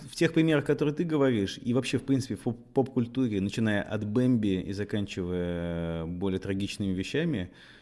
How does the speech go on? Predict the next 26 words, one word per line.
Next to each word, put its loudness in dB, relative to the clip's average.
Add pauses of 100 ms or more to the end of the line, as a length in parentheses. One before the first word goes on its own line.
(420)
как, -4
не 0
знаю, 0
там -4
какой-нибудь -2
Гамлет, 0 (580)
а, -2 (580)
смерть, 0
она 4
триггерит 2
какое-то, 0
а, -2
изменение. 2
Как -8
правило, 4
она, 2
она, 0 (200)
если -2
не 4
открывает -2
повествование, -2
то -4
находится -2
в -18 (120)
первом 4
акте -4